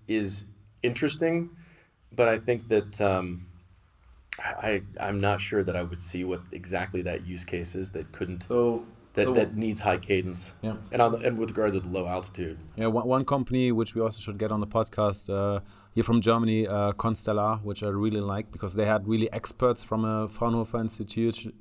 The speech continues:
Speaker 2: uh, Institute, uh, on, on thermal sensors. So they are really focusing on the sensor.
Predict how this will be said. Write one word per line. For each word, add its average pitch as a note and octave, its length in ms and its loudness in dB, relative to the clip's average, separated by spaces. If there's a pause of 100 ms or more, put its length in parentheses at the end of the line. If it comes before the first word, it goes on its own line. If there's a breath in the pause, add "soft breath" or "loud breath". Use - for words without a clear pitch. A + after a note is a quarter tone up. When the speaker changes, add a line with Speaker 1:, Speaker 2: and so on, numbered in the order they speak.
Speaker 2:
uh, G2+ 280 0
Institute, G#2+ 560 2 (500 loud breath)
uh, G#2+ 120 6
on, A#2 340 6
on A2 160 4
thermal A#2 380 4
sensors. G2 540 2
So - 260 -2
they G#2+ 160 6
are G2 100 6
really A2 220 4
focusing - 400 0
on G2+ 40 -2
the G2 60 -2
sensor. D3 400 -2